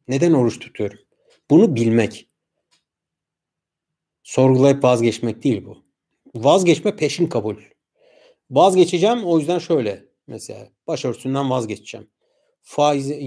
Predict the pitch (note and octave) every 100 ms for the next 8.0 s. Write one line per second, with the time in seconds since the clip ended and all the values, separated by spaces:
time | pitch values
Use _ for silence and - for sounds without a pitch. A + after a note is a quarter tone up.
0 | C3+ F3 D#3 A#3+ A3 C4 F#3 D#3+ G3 -
1 | _ - D3+ A3+ G3 C3+ B2 B2 B2 C3+
2 | D#3+ D3+ B2+ A2+ G2+ G2+ G2+ - A2+ A2
3 | _ _ _ C#3+ - B3 C#4+ C#4+ A#3+ D3+
4 | C3 G3+ - _ C3+ A#2 A#2 A2 G#2+ G2+
5 | _ _ _ _ _ B2+ E3 E3+ D#3+ D#3+
6 | F3 E3 F3 D#3+ C3 D3+ F#3 - G#3 A3
7 | G#3 A3 A3 A#3+ C3+ C#3 E3+ E3+ D3+